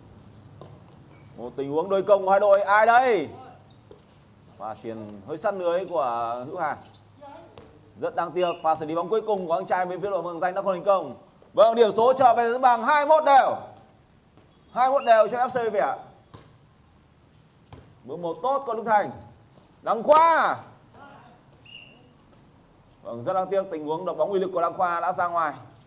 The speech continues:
Có điểm cho anh trai bên phía đội F C Vẻ.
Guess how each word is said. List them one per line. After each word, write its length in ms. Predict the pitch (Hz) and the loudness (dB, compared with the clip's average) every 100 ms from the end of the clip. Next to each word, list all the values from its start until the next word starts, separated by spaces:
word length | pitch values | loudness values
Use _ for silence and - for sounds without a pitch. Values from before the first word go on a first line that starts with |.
| _ _ _ _ _ | _ _ _ _ _
Có 100 | 135 | -6
điểm 260 | 160 156 131 | -2 -2 -2
cho 100 | 180 | -4
anh 100 | 175 | -2
trai 240 | 185 175 | -4 -4
bên 140 | 175 165 | -6 -6
phía 140 | 180 | -4
đội 340 | 196 160 160 | -2 0 -2
F 400 | 151 202 180 185 | -2 -4 -2 -2
C 20 | 175 | 0
Vẻ. 360 | 156 131 131 | 0 0 -2